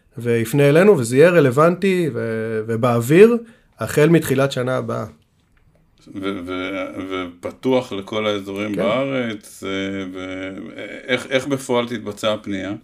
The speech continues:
Speaker 1: שמע, זה די מדהים, כי רוב הציבור עדיין לא מודע לזה, אבל זה, כמו שהיו מהפכות בסלולר ובתחומים אחרים,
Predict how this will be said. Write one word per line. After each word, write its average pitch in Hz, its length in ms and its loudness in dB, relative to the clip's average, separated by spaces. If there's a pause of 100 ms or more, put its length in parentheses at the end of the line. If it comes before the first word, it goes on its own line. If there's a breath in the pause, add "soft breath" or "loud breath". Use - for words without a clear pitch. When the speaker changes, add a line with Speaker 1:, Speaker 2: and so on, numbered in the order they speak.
Speaker 1:
שמע, - 240 2
זה 113 140 2
די 139 140 4
מדהים, 143 340 6
כי 123 140 -4
רוב 123 180 0
הציבור 127 320 -2
עדיין 120 220 0
לא 120 80 0
מודע 113 300 0
לזה, 139 300 4
אבל 107 220 -4
זה, 104 380 -8 (140)
כמו 135 140 2
שהיו 135 180 4
מהפכות 123 460 0
בסלולר 147 760 2
ובתחומים 113 480 -4
אחרים, 160 560 -2